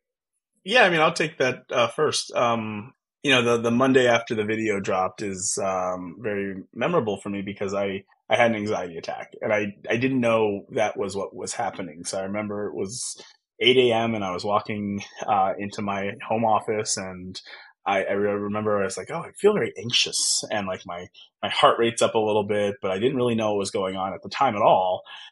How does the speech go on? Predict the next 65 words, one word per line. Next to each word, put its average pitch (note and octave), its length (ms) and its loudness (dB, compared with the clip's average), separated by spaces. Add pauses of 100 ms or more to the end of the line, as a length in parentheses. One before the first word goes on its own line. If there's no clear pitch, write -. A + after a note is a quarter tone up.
(220)
And A#2+ 100 4
so C3+ 120 2
I'm C3 40 4
like, B2 160 0
"Ah, - 240 -8
maybe A3+ 220 -2
I C4+ 40 2
need G#3+ 140 4
to, E3+ 80 2
like, C#3 220 6
just - 160 -2
do D3+ 40 0
some B2 200 0
burpees G#2+ 640 0
or F#2+ 60 -4
something B2 260 2
just A2+ 140 -2
to A2 80 -6
get G#2+ 100 -2
some G2 160 -4
energy G#2 340 -2
out." G2+ 380 2
And G2 120 -2
I'm A2+ 60 -8
trying B2+ 220 0
to A#2+ 60 -2
do A2 140 0
that, G2+ 260 2
and F#2+ 80 -2
that C#3 100 0
didn't C#3+ 140 -2
really A2 120 0
work. G2 380 -4
And G#2+ 100 -6
so G2+ 220 0
I - 520 -14
was B2+ 100 -2
like, B2 220 0
"All D#3 100 8
right, G#2 200 8
like, G#2 240 -6
maybe F3+ 220 0
I'll A3+ 80 10
go F#3+ 80 6
on D3 80 8
a G2+ 80 0
bike G#2 220 -2
ride." - 80 -8 (440)
So - 120 0
I - 20 4
actually C3 200 2
changed A#2+ 340 2
into A#2 180 0
my, G#2+ 220 2
like, G2+ 160 0
riding B2+ 400 4
gear, A2+ 500 2
and G2 80 -2
I, F#2+ 220 -4
I F#2 120 -6
was, F#2 120 -6
like, F#2 160 -10
riding, A#2 400 2
and G2 100 -6
I, F#2 120 -6